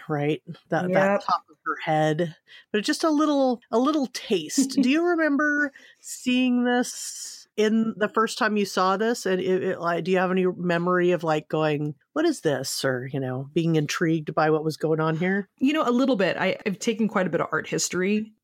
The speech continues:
Speaker 2: for
Speaker 1: Mm-hmm.
Speaker 2: various requisites of, of art education. And so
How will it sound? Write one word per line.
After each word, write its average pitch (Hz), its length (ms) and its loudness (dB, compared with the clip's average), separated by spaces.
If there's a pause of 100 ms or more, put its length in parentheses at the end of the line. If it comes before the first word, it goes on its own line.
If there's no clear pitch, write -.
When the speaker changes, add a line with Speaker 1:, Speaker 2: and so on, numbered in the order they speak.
(300)
Speaker 2:
for 175 260 2
Speaker 1:
Mm-hmm. 185 120 0
Speaker 2:
various 160 440 0
requisites 170 840 0
of, 156 580 -2
of 151 160 -2
art 165 220 0
education. 165 580 0
And 156 160 -2
so 160 560 2